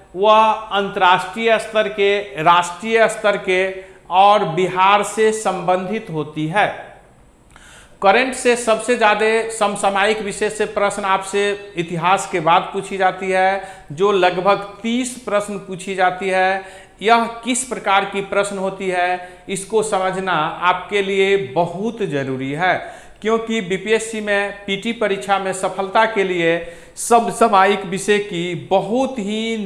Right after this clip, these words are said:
निर्णायक भूमिका बनती जा रही है। अंतर्राष्ट्रीय स्तर पर कैसे प्रश्न को हम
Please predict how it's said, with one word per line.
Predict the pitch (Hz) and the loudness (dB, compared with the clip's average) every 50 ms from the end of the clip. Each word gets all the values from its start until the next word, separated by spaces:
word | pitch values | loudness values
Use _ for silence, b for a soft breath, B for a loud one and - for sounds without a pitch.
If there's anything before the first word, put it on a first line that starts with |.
| 175 | -4
निर्णायक | 175 185 196 196 190 190 180 185 180 180 185 196 208 226 226 220 208 170 | 0 2 2 2 0 0 -2 0 2 2 2 2 2 2 0 -2 -4 -6
भूमिका | 156 165 180 175 180 170 180 202 196 196 196 - - - 147 | -6 -4 -4 -6 -6 -2 2 4 4 4 4 2 -4 -12 -6
बनती | 139 151 165 170 165 165 - 190 180 | 2 4 4 4 2 -4 -4 -4 -4
जा | 165 151 135 127 127 | 0 0 2 2 2
रही | 127 127 127 139 139 143 | 0 0 -4 -4 -6 -4
है। | 147 185 190 165 - - - - - - B B B B B B B B B B B B B B B B B B B - - - - | 0 2 2 2 2 -2 -10 -14 -18 -20 B B B B B B B B B B B B B B B B B B B -20 -16 -8 -4
अंतर्राष्ट्रीय | 190 202 196 196 226 233 233 240 233 - - - 285 302 294 277 247 247 | -2 -2 0 2 4 4 6 4 4 2 -4 -2 0 2 4 4 4 4
स्तर | 240 - - 254 254 | 2 0 0 0 0
पर | 247 254 - 240 247 254 254 247 254 - | 0 2 4 6 6 6 4 2 0 0
कैसे | 220 220 220 220 - 262 | 0 0 0 0 0 -2
प्रश्न | 262 262 - 226 226 220 226 226 | -2 0 0 0 0 0 -2 -4
को | 208 220 208 214 214 214 220 214 214 - - - - - - - - | -6 -2 0 2 2 4 2 0 -2 -6 -12 -20 -20 -20 -20 -14 -6
हम | - 208 208 208 214 208 - - | -2 -2 -2 -2 -2 -8 -12 -18